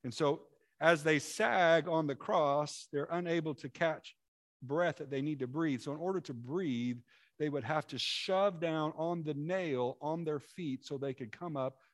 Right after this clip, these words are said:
to catch a breath and then go back down. When we talk about crucifixion, that's the kind of event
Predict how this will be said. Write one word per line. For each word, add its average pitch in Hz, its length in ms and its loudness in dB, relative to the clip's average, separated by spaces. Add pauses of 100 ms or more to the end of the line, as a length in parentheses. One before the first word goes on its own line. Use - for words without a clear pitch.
(120)
to 131 80 -8
catch - 360 -6
a 135 60 -6
breath 127 440 -4 (400)
and 120 120 -6
then 123 180 -4
go - 160 -10
back - 280 -18
down. 101 100 -20 (1160)
When 127 120 -2
we 156 100 0
talk 196 320 -4
about 156 380 0
crucifixion, 143 840 -6
that's 139 440 -4
the 175 60 -12
kind 135 640 -8
of 120 180 -6
event 120 600 -6